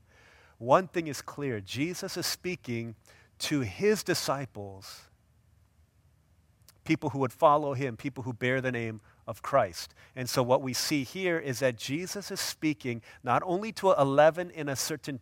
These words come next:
period of time, but this timeless message is incredibly timely for us because it comes down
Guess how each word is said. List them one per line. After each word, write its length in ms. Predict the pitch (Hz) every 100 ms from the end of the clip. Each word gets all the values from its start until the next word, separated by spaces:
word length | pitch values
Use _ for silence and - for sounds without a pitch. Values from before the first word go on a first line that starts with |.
| _
period 480 | - 185 185 180 180
of 180 | 147 -
time, 540 | - 165 131 117 117 - - -
but 200 | 139 -
this 200 | 135 -
timeless 760 | - 156 190 214 214 175 -
message 720 | 117 107 - 120 117 110 - - - _
is 180 | 143 127
incredibly 520 | 131 - 139 135 135
timely 520 | - - 147 151 147
for 240 | 131 - 151
us 160 | 151
because 300 | - 135 131
it 80 | 123
comes 320 | - 131 113
down 400 | 107 127 165 170